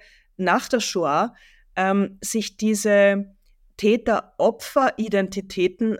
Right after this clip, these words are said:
eigentlich verlaufen haben sollten. Äh, nach so vielen Jahren Frieden und Sicherheit und Demokratie in Deutschland sollte man den, den Mitdiskutanten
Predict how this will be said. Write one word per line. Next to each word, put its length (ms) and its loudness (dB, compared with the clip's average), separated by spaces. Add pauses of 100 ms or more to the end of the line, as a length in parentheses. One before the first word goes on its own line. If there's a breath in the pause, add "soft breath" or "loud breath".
eigentlich 600 0
verlaufen 720 0
haben 260 -4
sollten. 640 -8 (600 soft breath)
Äh, 260 2 (100)
nach 280 0
so 180 0
vielen 420 0
Jahren 520 0 (180)
Frieden 600 0 (420)
und 140 -2
Sicherheit 680 0
und 160 -6
Demokratie 800 -2
in 180 -8
Deutschland 680 0 (460 soft breath)
sollte 480 2
man 380 2 (1040)
den, 240 4 (560)
den 240 0
Mitdiskutanten 1300 -2